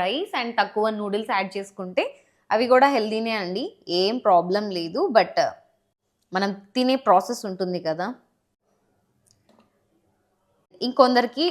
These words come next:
డౌట్ రావచ్చు, నైట్ టైమ్ రైస్ తినొచ్చా, హెల్దీయేనా అని చెప్పి. Of course అండి, తినొచ్చు. మన కార్బోహైడ్రేట్సే కదా అవి, ఈజీగా డైజెస్టబులే అనమాట. మనం ఏం తీసుకుంటున్నాం అనే దానికన్నా ఎంత తీసుకుంటున్నాం అనేది చాలా చాలా ఇంపార్టెంట్.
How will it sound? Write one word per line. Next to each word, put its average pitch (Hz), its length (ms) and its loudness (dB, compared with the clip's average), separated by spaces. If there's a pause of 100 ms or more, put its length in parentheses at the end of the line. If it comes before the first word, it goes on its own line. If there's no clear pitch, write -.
(200)
డౌట్ 214 300 10
రావచ్చు, 190 400 6 (200)
నైట్ 196 260 -2
టైమ్ 214 160 0 (120)
రైస్ 185 280 0
తినొచ్చా, 175 420 -6 (100)
హెల్దీయేనా 175 580 0 (180)
అని 165 200 -10
చెప్పి. 165 300 -8 (680)
Of 226 140 6 (120)
course 277 320 8
అండి, 214 180 -4 (200)
తినొచ్చు. 202 460 -6 (160)
మన 196 100 -8 (120)
కార్బోహైడ్రేట్సే 208 960 2
కదా 175 260 0
అవి, 190 140 -6 (180)
ఈజీగా 226 360 -2
డైజెస్టబులే 190 680 -2
అనమాట. 165 280 -10 (560)
మనం 190 280 0 (240)
ఏం 285 140 2 (100)
తీసుకుంటున్నాం 254 680 -2
అనే 208 180 -6
దానికన్నా 185 400 -6 (160)
ఎంత 247 200 -2 (120)
తీసుకుంటున్నాం 220 600 -8
అనేది 185 240 -10 (100)
చాలా 185 280 2 (100)
చాలా 190 260 4
ఇంపార్టెంట్. 180 480 -2